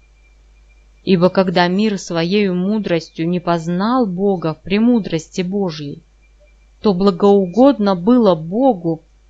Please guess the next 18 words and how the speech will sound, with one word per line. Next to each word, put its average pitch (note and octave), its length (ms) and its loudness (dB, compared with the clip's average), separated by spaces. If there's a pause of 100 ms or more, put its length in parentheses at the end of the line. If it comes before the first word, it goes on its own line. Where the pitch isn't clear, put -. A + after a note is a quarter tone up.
(120)
юродством A3+ 840 0
проповеди F3+ 800 0
спасти G3 680 -4
верующих. F#3+ 840 -2 (920)
Ибо F3 460 4
и F#3 340 2
иудеи F#3 580 2
требуют E3 540 -4
чудес, D#3+ 640 -8 (580)
и G3 120 -6
елены F#3+ 920 2
ищут F#3+ 480 -8
мудрости. E3+ 920 -2 (1200)
А F3 140 0
мы F#3+ 580 2
проповедуем E3+ 840 0
Христа G#3 540 -2
распятого, D#3 800 -6